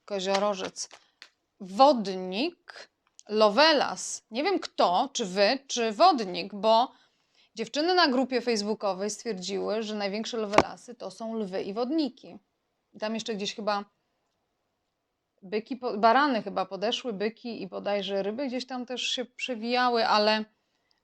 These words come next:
ale już nie pamiętam, jak to po kolei szło, ale pa-, ale lew i wodnik były gdzieś tam, no, na czele.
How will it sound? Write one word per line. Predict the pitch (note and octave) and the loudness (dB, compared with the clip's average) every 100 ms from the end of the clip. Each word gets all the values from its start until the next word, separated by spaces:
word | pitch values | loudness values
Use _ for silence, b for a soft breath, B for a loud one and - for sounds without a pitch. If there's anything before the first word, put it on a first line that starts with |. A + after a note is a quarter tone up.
| _ - | _ -6
ale | G3+ G3+ G3 G3 G3+ G#3 - _ _ _ _ _ _ _ - | -2 0 0 -2 -4 -6 -14 _ _ _ _ _ _ _ -12
już | A#3 | -4
nie | B3 | -2
pamiętam, | A#3 A#3 A#3 A3 G3 - | 2 2 2 -2 -8 -12
jak | - - G#3 G3 | -18 -8 -6 -6
to | - | -8
po | G3+ | -16
kolei | - G3+ G3+ | -8 -4 -2
szło, | F#3+ G#3+ G3 | -4 -4 -4
ale | G3+ G3 | -2 -4
pa-, | G#3+ | -6
ale | - G3 G3 | -2 2 2
lew | G#3 A3 G#3+ D4+ E4 | 2 8 8 8 6
i | C#4 | 0
wodnik | G#3+ F#3 F#3+ C4 G#3+ | 4 2 0 -6 -2
były | G#3 A3+ | -2 -2
gdzieś | G#3 G3 - | -4 -6 -8
tam, | A3+ B3+ C4+ _ _ _ _ _ _ _ _ _ _ | -8 -8 -10 _ _ _ _ _ _ _ _ _ _
no, | A3 G#3 G3 | -12 -8 -4
na | A#3 | -6
czele. | A#3+ - F3+ E3+ F3 | -6 -10 -10 -10 -14